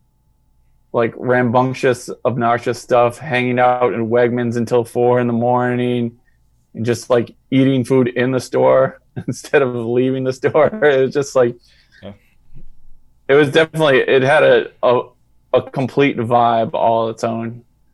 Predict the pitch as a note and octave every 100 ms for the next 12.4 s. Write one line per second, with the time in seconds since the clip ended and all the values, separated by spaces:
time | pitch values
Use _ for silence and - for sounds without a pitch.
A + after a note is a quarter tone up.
0 | _ _ - A2+ A2 - - A#2 A2+ A2+
1 | A#2+ - - B2+ B2 A#2 A#2+ _ _ _
2 | _ _ _ _ _ _ _ _ B2 B2+
3 | B2 B2 A#2+ A#2+ A#2+ A#2+ A2+ - F#2+ A#2
4 | A2+ - A2+ A#2+ A#2 A#2 - - - A#2
5 | A2 G#2+ - _ G#2+ A2+ A#2 A2 - A2
6 | G#2 B2 A#2+ A2+ A#2 A2+ A2+ - - _
7 | _ - C3 A#2+ A#2 A#2 A#2 A#2 - _
8 | _ _ _ _ _ _ _ _ - F#2+
9 | E2 D#2+ - _ _ _ _ _ _ _
10 | _ _ _ _ G#2 F2+ F2+ E2+ E2 -
11 | - G2 G#2 G#2 A2+ B2 F#2 F#2+ F#2 F2+
12 | G2 F#2 F2 E2+